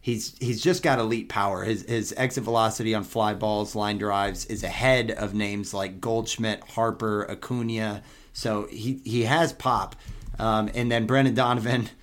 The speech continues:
it's just kind of the Cinderella story of him adding muscle. He's got the, the bat with the puck at the bottom. Uh,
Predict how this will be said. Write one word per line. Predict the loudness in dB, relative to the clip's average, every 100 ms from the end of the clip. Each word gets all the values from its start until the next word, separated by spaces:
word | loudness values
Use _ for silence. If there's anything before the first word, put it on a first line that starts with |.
| -20 -20 -6
it's | -4 -2
just | 0 0 0
kind | 0 0
of | -2
the |
Cinderella | -2 0 2 2 2 2
story | 0 -2 -2 -2
of | -2
him | -4 -4
adding | 0 0 0 0
muscle. | 2 2 0 0 2
He's | 0
got | -4 -6
the, | -6 -8
the | -8
bat | -6 -2 0 0
with | -4 -8
the |
puck | -4 0 0 -2 -12 -14
at | -10
the | -6
bottom. | 0 2 4 2 0 -2 -4 -14 -20 -10
Uh, | -4 0 0